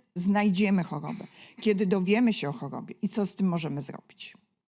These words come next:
Badania profilaktyczne. E, samokontrola piersi to jest najważniejsze badanie, najważniejsza profilaktyka, e, u nas.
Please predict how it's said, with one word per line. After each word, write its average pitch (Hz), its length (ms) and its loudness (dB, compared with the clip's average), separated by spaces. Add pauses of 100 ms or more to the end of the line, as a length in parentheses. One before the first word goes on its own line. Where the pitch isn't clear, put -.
(2000)
Badania 247 360 0
profilaktyczne. - 880 -6 (340)
E, 185 520 0 (1120)
samokontrola 214 800 -2
piersi - 440 -10 (540)
to 220 100 0
jest 214 180 -2
najważniejsze 214 920 0
badanie, 151 480 -12 (380)
najważniejsza 202 720 0
profilaktyka, 180 880 -4 (340)
e, 147 240 -8
u - 80 -4
nas. - 340 -10